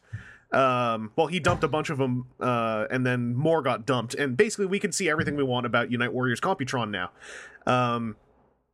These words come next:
it, it is a very cartoon-oriented color scheme on these guys. Uh, very bold colors, a lot of white playing off of burgundy and red. Uh, as far as the colors, like, I think they look great.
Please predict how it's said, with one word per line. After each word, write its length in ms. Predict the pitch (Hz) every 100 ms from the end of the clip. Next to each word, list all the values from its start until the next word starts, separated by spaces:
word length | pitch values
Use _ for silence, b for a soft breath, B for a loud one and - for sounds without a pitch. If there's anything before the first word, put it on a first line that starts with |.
| -
it, 140 | 143
it 120 | 160
is 140 | 165 151
a 80 |
very 560 | 139 123 185 196 202 202 _ _ _ - 196 - 190
cartoon-oriented 1000 | 165 165 160 _ 175 175 160 160 165 165
color 220 | 190 180
scheme 300 | - 151 123
on 120 | 113
these 120 | 113
guys. 400 | 104 107 113 123 B B B B
Uh, 200 | 127 127
very 220 | 139 214
bold 480 | 165 139 180 190 -
colors, 520 | - 123 120 139 151
a 40 | 120
lot 220 | 127 156
of 140 | 160
white 340 | 135 131 151 -
playing 320 | 151 135 143
off 200 | 139 139
of 140 | 143 120
burgundy 480 | 135 135 135 135
and 140 | 139 127
red. 300 | 117 120 151 B B B B
Uh, 520 | - 123 117 113 110 -
as 80 | -
far 160 | 247
as 80 | 254
the 80 | 185
colors, 420 | 185 185 165 139
like, 140 | 139 139
I 60 |
think 140 | 190 160
they 80 |
look 160 | 175 185
great. 320 | 139 165 220